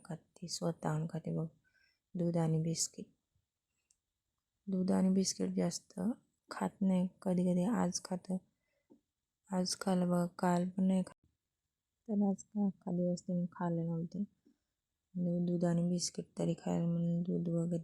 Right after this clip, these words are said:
ते घेऊन आले ते सकाळी. तर दूध आणि बिस्किट खात आहे बघा, अर्धा बिस्किट तिनं पूर्ण संपवून टाकला.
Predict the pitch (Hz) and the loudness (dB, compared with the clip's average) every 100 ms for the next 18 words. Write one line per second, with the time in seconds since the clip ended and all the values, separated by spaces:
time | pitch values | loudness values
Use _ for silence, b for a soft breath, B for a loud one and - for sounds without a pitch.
0 | - 175 175 170 165 170 165 175 170 185 | -6 -2 0 0 0 -2 -4 -4 -6 -6
1 | - 185 170 208 _ B B B B _ | -8 -6 -6 -6 _ B B B B _
2 | _ _ - 190 185 185 185 180 185 185 | _ _ -8 -2 0 0 2 2 2 0
3 | - - - - 175 180 165 175 165 165 | -4 -8 -12 -6 -4 -2 0 0 -2 -4
4 | - _ _ _ - 185 180 180 180 185 | -8 _ _ _ -4 -2 2 2 2 2
5 | - - 180 - 180 180 - 185 175 175 | 0 -6 -8 -2 0 0 0 0 0 0
6 | - 185 175 180 170 180 - | 0 0 0 -2 -2 -4 -6